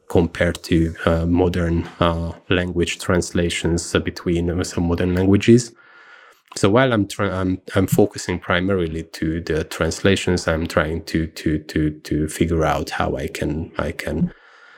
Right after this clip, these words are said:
uh, benefit the, uh, the, the, the patrons. Uh, so with the, in, on different tiers, yes.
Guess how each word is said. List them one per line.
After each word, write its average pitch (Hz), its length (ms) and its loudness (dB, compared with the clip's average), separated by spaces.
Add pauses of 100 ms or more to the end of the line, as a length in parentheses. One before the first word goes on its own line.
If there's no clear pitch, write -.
(200)
uh, - 220 -4
benefit 80 680 -4
the, 76 300 -2 (540)
uh, 78 240 -2 (340)
the, 78 320 -4
the, 76 220 -2
the 80 160 -6
patrons. - 680 -6 (600)
Uh, 80 240 -2 (1200)
so - 320 -6
with 85 280 -4
the, 87 180 0
in, 80 220 -2 (120)
on 95 80 2
different 85 400 0
tiers, - 460 -4
yes. - 320 -8